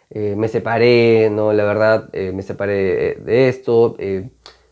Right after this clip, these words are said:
mis hijos, eh, no los veo mucho, o sí los veo, pero, em, en mi trabajo no me está yendo tan bien, o,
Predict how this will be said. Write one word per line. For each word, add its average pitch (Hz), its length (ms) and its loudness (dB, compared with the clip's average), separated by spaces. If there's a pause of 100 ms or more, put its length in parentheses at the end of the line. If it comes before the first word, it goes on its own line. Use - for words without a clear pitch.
(100)
mis 120 200 -4
hijos, 123 520 2
eh, 110 160 -6
no 117 120 0
los 117 140 2
veo 110 160 2
mucho, 131 500 4
o 117 220 0
sí 113 120 -8
los 110 140 -4
veo, 131 460 4
pero, 120 320 0 (420)
em, 107 720 -2
en 127 120 0
mi 123 80 0
trabajo 123 320 4
no 123 80 2
me 120 60 2
está 120 120 -6
yendo 120 160 -2
tan 117 180 -2
bien, 139 360 8
o, 92 340 -2